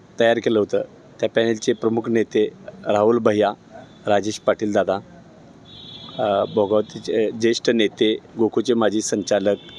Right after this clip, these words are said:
पी डी धुंद्रे साहेब, भोगावतीचे माजी स-, चेअरमन सदाशिवराव चरापले साहेब, अ, दुसरे भो-, गोकुळचे संचालक अरुण डोंगरे साहेब, शेतकरी संघटनेचे राजू शेट्टी साहेब,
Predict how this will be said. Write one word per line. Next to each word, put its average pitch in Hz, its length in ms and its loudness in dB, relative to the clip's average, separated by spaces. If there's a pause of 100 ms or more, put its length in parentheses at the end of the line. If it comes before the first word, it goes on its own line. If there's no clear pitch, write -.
(220)
पी 110 60 2
डी 107 120 0
धुंद्रे 104 340 0
साहेब, 95 320 0 (520)
भोगावतीचे 110 500 0
माजी 110 340 0
स-, - 160 -12 (340)
चेअरमन 98 440 0 (280)
सदाशिवराव 107 440 0
चरापले 107 400 0
साहेब, 90 280 -2 (1000)
अ, 98 200 -4
दुसरे 107 420 -4 (140)
भो-, 104 380 2
गोकुळचे 120 460 2
संचालक 107 500 2
अरुण 110 280 0
डोंगरे 104 260 2
साहेब, 92 320 0 (840)
शेतकरी - 340 0
संघटनेचे 110 720 2 (180)
राजू 104 260 0
शेट्टी 110 300 -2
साहेब, 101 300 0